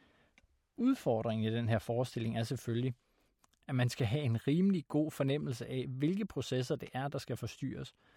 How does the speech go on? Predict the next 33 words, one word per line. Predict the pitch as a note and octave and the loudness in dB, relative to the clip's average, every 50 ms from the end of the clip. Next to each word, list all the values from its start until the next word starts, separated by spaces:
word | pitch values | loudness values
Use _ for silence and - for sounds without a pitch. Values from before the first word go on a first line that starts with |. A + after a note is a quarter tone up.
| _ _ _ _ | _ _ _ _
og | - E3 C3+ | -8 -4 -2
hvor | C3+ C3 | -4 -4
dyb | - - - D3+ C#3+ C#3+ C3 - - | -4 -4 -6 -6 -4 -4 -6 -6 -6
den | A#2+ A#2 - | -6 -6 -6
forstyrrelse | - B2+ A#2 - - B2 B2 A#2+ A#2+ - - B2 | -6 -8 -6 -4 -4 -4 -2 -2 -4 -6 -6 -8
skal | - - - A#2 | -8 -8 -8 -6
være. | A#2+ G#2 G#2 A2 A2 A#2+ - _ _ _ _ _ _ _ _ _ _ _ _ _ _ _ _ _ - - - _ _ _ _ _ _ _ _ _ _ _ _ _ _ _ _ _ _ _ _ _ _ _ _ _ _ - | -4 -4 -4 -4 -6 -8 -10 _ _ _ _ _ _ _ _ _ _ _ _ _ _ _ _ _ -16 -16 -16 _ _ _ _ _ _ _ _ _ _ _ _ _ _ _ _ _ _ _ _ _ _ _ _ _ _ -2
En | D#3 C#3+ - _ _ _ _ - | -2 -2 -2 _ _ _ _ -8
anden | - C#3 D3 F3 F#3+ G3 | -2 0 4 4 6 6
udfordring | F3+ D#3 E3 D#3+ - - C#3+ B2 A#2+ B2+ B2 B2 | 6 6 4 4 2 0 0 0 2 2 2 4
er | A#2 A#2+ | 4 4
også, | - A#2+ A#2 A#2+ B2 - D3 C#3 B2+ C3+ - - | 4 4 4 4 4 2 2 0 -2 -2 -4 -6
og | - A#2+ - | -6 -2 0
det | C#3 C#3 C3+ _ _ - A#3 | 0 0 0 _ _ -10 -4
anerkender | D3 B2 C3+ C#3 - - C3 B2 A#2 G#2+ G2+ _ _ _ _ _ _ _ _ _ _ _ _ - | -2 0 0 -2 -2 -2 -2 -2 -2 -4 -6 _ _ _ _ _ _ _ _ _ _ _ _ -4
Brunner | - C3+ C3 C3 C3+ B2+ B2+ B2 | 0 2 2 2 2 2 0 -2
Stats | A2+ - - B2 B2 B2 - - - - - - _ _ _ _ - | -2 -4 -2 0 0 0 -2 -6 -16 -16 -18 -20 _ _ _ _ -4
udmærket, | - C#3+ C3 B2+ B2 C#3 E3+ F#3 F#3 F3 D#3 | -2 0 0 2 0 0 0 0 -2 0 0
det | C3+ | 0
er, | B2+ B2 | 2 2
at | - | 2
organisationer | - B2+ A#2+ B2 B2 A2+ - E3+ E3 D3+ C#3 | 2 2 4 4 2 2 0 -2 0 0 0
ikke | C#3 C#3 C#3 | 0 0 0
altid | C3+ C#3 - - D3 C3+ - | 0 -2 -2 -4 -6 -2 -2
reagerer | B2 B2 - _ - - F3 E3 D#3+ C#3+ C3+ B2 - _ _ _ _ _ _ _ _ _ _ _ - | -2 -2 -2 _ -4 -2 -2 0 0 -2 -2 -4 -6 _ _ _ _ _ _ _ _ _ _ _ -2
på | - - D3 D3+ D3+ C#3+ - _ _ _ _ _ _ _ _ _ _ _ - | 6 8 8 8 8 6 0 _ _ _ _ _ _ _ _ _ _ _ -6
de | - C3+ | -2 2
her | A#2 A#2+ A#2+ A#2 | 2 4 2 2
perturbations | - - - A#2 A2 - - A#2 - A#2 A2+ G#2+ - - B2+ A#2+ A2+ | 0 -2 -2 -2 -2 -2 -2 -2 0 0 0 0 0 -2 -2 -2 -4
på | - - - C3 | -4 -4 -2 -2
en | A#2 A2+ A2 | 0 0 0
lærende | A2 G2+ G2+ A2 A2 A#2 A#2 | 0 0 0 2 2 2 2
måde. | G#2 G#2 G#2 G#2+ A2+ A#2+ | 0 0 -2 -2 -4 -4